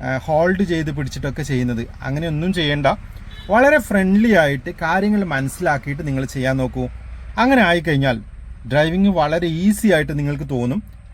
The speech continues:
ആദ്യം ഉണ്ടായ പേടിയൊന്നും നിങ്ങൾക്ക് ഉണ്ടാവില്ല. ഒരുപാട് ആളുകളുണ്ട് ഇങ്ങനെ. അപ്പോൾ എൻ്റെ ട്രെയിനിങ്ങിന് വരുന്ന ആളുകൾക്കൊക്കെ ഞാൻ ഈ കാര്യങ്ങൾ പറഞ്ഞു കൊടുക്കാറുണ്ട്. ഡയറക്റ്റ് നിങ്ങൾക്ക് എൻ്റെ ട്രെയിനിങ്ങിൽ പങ്കെടുക്കണമെന്നുണ്ടെങ്കിൽ Art of Driving പ്രോഗ്രാമിൽ നിങ്ങൾ ജോയിൻ ചെയ്യുക.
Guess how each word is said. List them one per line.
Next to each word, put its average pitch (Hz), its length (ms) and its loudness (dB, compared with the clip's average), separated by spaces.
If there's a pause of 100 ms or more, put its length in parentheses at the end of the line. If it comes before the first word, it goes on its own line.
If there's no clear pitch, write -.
ആദ്യം 220 340 4
ഉണ്ടായ 165 300 4
പേടിയൊന്നും 151 640 0
നിങ്ങൾക്ക് 127 280 -2
ഉണ്ടാവില്ല. 117 560 -4 (1000)
ഒരുപാട് 147 460 0
ആളുകളുണ്ട് 156 560 -2
ഇങ്ങനെ. 123 260 -2 (140)
അപ്പോൾ 127 120 -8
എൻ്റെ 135 260 -4
ട്രെയിനിങ്ങിന് 147 360 -2
വരുന്ന 165 240 -2
ആളുകൾക്കൊക്കെ 151 760 -4
ഞാൻ 139 220 -4
ഈ 139 100 -6
കാര്യങ്ങൾ 131 340 -2
പറഞ്ഞു 123 180 -4
കൊടുക്കാറുണ്ട്. 139 440 -2 (680)
ഡയറക്റ്റ് 202 400 4
നിങ്ങൾക്ക് 220 240 4
എൻ്റെ 196 140 2
ട്രെയിനിങ്ങിൽ 175 420 -2
പങ്കെടുക്കണമെന്നുണ്ടെങ്കിൽ 156 1000 -6 (200)
Art 135 160 -10
of 139 100 -12
Driving 143 280 -4
പ്രോഗ്രാമിൽ 135 460 -4
നിങ്ങൾ 127 220 -4
ജോയിൻ 120 320 -4
ചെയ്യുക. 151 320 -4